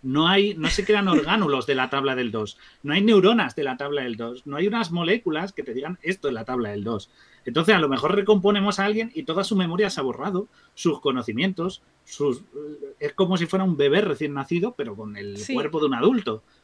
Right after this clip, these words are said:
Speaker 1: Con lo cual ya no solo te necesitamos algo que eso, sino que la memoria de alguna manera se trasvase perfectamente al esto.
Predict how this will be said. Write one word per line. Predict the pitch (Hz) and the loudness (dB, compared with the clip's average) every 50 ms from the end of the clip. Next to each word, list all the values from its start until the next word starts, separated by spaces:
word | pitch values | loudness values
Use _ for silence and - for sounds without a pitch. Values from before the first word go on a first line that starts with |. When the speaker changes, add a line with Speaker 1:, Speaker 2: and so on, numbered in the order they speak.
| _ _ | _ _
Speaker 1:
Con | _ - 123 | _ -6 -4
lo | 127 120 | -4 -4
cual | 117 147 156 190 | -2 0 4 6
ya | 208 214 | 6 6
no | 208 208 196 | 6 2 2
solo | - 214 214 196 135 120 | 4 4 4 4 4 2
te | 135 | -2
necesitamos | 131 127 120 120 123 120 151 180 156 117 113 123 - - | -4 -4 -2 -4 -4 -2 -2 0 0 -2 -4 -6 -8 -6
algo | - 143 156 185 190 | -4 -2 -2 -2 0
que | 196 214 | 0 0
eso, | 208 240 220 | 0 0 -2
sino | - 180 143 127 117 | -2 -2 -2 -2 -4
que | - 123 | -4 -4
la | 123 117 | -4 -2
memoria | 117 117 113 127 139 180 190 | -2 -2 -2 0 0 0 0
de | 175 | 0
alguna | 151 139 156 165 | -2 -2 -2 -2
manera | 180 175 175 175 185 214 247 247 - _ _ _ _ _ _ _ | -2 -2 -2 -2 -4 -4 -6 -8 -10 _ _ _ _ _ _ _
se | - - 143 135 | -4 0 2 2
trasvase | 127 - 127 123 123 117 123 123 135 160 - - 185 | 2 0 -4 -6 -6 -6 -4 -4 -4 -2 -2 -2 0
perfectamente | 185 185 160 - - 190 175 - - 170 175 185 196 190 233 254 277 262 - _ _ _ - - - - - - | 0 0 -2 -2 -6 -8 -8 -6 -6 -4 -2 0 0 0 -2 -4 -6 -8 -14 _ _ _ -20 -20 -20 -20 -20 -14
al | 233 240 - 113 104 117 | -10 -8 -6 -4 -2 -2
esto. | 151 175 - - 104 95 | -2 -4 -4 -8 -10 -10